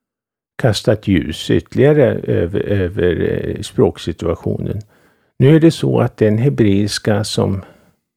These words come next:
i allmänhet används i Qumranrullarna, och då tänker jag inte på de bibliska utan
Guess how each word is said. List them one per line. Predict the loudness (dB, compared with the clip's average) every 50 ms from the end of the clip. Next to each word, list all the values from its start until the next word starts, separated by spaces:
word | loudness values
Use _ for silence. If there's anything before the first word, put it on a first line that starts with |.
| _ _ _ _ _ _ 0
i | 2 2
allmänhet | 2 2 0 -2 0 2 2 2 2 2 0
används | -2 -2 -2 -2 -2 -4 -4 -4 -6 -8 -10 -10
i | -10
Qumranrullarna, | -6 -2 -2 0 0 0 0 0 0 -2 -4 -6 -10 -14 -14 -10 -4 0 0 2 2 0 -2 -4 -6 -6 -6 -8
och | -8 -8 -8 -6 -6 -4 -2
då | -2 -2
tänker | 0 0 0 0 0 -2 -2 0
jag | 0 0
inte | 0 -2 -4 -6
på | -6 -4 -4
de | -2 -2 -2 -2
bibliska | 0 2 2 2 2 0 -2 -4 -4 -4 -2 -2 0
utan | 0 -2 -4 _ -6 -6 -4 -4 -4 -6 -8 -10